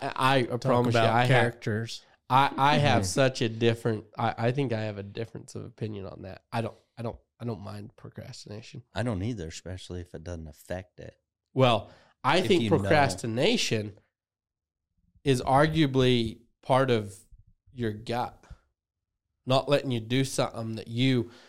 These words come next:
Speaker 1: one, don't have all the knowledge to do it, or two, you shouldn't do. It's like, it's like that, that, that company that went out of business. Like, w-, we procrastinated potentially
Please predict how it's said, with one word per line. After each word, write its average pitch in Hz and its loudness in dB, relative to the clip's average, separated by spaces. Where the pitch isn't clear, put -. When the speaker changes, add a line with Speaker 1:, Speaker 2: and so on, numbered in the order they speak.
Speaker 1:
one, 123 4
don't 123 0
have 123 2
all 120 4
the 120 0
knowledge 120 0
to 143 -4
do 139 4
it, 202 2
or 123 4
two, 147 4
you 123 -4
shouldn't 107 -4
do. 117 -4
It's 135 0
like, 147 4
it's 139 -2
like 147 4
that, 127 0
that, 123 0
that 117 0
company 127 0
that 113 -2
went 120 0
out 113 0
of 110 -4
business. 139 0
Like, 110 -2
w-, 127 -4
we 170 2
procrastinated 131 -2
potentially 151 0